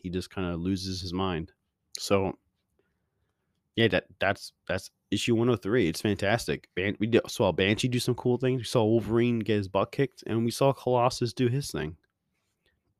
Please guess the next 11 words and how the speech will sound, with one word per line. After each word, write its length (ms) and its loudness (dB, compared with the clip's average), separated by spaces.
And 220 4
Storm 360 4
also 240 4
redeemed 380 2
herself 420 -2
for 300 -6
freaking 280 0
out 180 2
last 300 -2
issue. 280 -6
So, 320 4